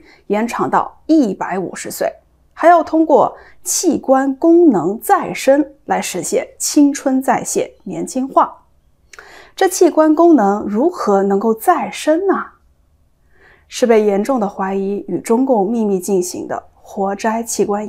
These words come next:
移植紧密相关着。关于活摘器官是否真有，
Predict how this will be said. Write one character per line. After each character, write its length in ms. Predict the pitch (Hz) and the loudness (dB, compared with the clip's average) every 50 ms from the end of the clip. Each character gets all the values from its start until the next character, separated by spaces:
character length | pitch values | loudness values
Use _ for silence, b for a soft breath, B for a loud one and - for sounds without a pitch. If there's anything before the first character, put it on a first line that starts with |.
| - | -6
移 120 | 175 180 180 | -6 -6 -6
植 260 | - - - - - _ _ | -6 -8 -12 -12 -14 _ _
紧 240 | - - 185 165 - | -8 -6 -6 -4 -4
密 120 | 165 151 | -6 -8
相 240 | 175 - 196 185 190 | -8 -6 -6 -6 -6
关 220 | 196 196 196 196 | -4 -4 -4 -6
着。 120 | 220 226 - _ _ _ _ - - - - - - - B B B B B B | -6 -8 -12 _ _ _ _ -20 -20 -20 -20 -20 -20 -20 B B B B B B
关 160 | B 330 349 349 | B 4 6 6
于 60 | 339 | 6
活 180 | 311 302 220 | 4 2 0
摘 160 | 226 269 269 269 | 0 0 -2 -4
器 180 | - - 220 | -2 -2 -2
官 380 | 220 - 233 240 247 240 - - _ | 0 2 2 2 2 0 -4 -8 _
是 380 | - - - - - 415 381 302 | -10 -8 -8 -4 -2 0 0 0
否 360 | - - - - - - _ _ _ _ _ | -2 -6 -10 -10 -10 -14 _ _ _ _ _
真 300 | - 302 311 330 339 311 | -4 -2 2 2 2 2
有， 140 | - - | 0 -2